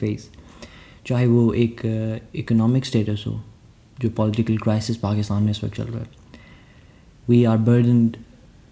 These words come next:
हम बहुत से चीज़ों की हमारी परे-, हमें परेशानी रहती है about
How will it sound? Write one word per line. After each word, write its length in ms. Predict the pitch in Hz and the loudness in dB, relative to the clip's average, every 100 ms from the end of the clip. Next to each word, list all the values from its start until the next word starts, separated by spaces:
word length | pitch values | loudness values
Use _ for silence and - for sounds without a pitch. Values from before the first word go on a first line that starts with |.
| - 123 | -12 -2
हम 180 | 120 | 2
बहुत 280 | 117 120 117 | 4 2 -2
से 500 | - 113 107 107 104 | -2 0 2 2 0
चीज़ों 420 | 104 113 110 110 107 - - - - - | -2 -2 0 0 -2 -8 -20 -20 -20 -4
की 100 | 113 | 0
हमारी 200 | 107 104 | 2 2
परे-, 200 | 101 107 | 0 -2
हमें 280 | 110 110 104 | 0 0 2
परेशानी 460 | 110 104 107 110 | 0 0 2 2
रहती 300 | 107 104 107 | 2 0 -2
है 160 | 107 104 | -2 -2
about 200 | 104 | -4